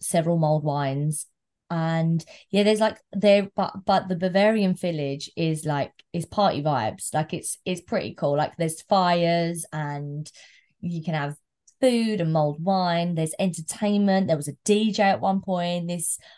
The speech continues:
uh, in one of the rooms, it was going off, you know, and it was a Sunday. So unfortunately, I wasn't up for, like, party, party, but it was, it was a vibe. And I'm pretty sure you can go there for New Year's Eve. I think that they do quite a big, um,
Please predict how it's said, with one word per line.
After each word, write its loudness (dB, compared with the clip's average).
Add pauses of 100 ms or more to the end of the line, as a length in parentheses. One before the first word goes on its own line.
(140)
uh, -10
in 0
one 4
of 2
the 0
rooms, 0
it -4
was -4 (160)
going 2 (160)
off, 0 (180)
you -4
know, -2
and -2
it -2
was -6
a -4
Sunday. 0
So -6
unfortunately, -4
I -2
wasn't -4
up -8
for, -6
like, -6 (800)
party, -2
party, -2
but 2
it -2
was, -2 (380)
it 0
was 2
a 0
vibe. 2 (260)
And 0
I'm 0 (200)
pretty -4
sure -4
you -6
can -6
go -2
there -4
for -8
New -4
Year's -4
Eve. -2
I -4 (100)
think -2
that -6
they 0
do -4
quite -4
a -6
big, -2 (560)
um, -2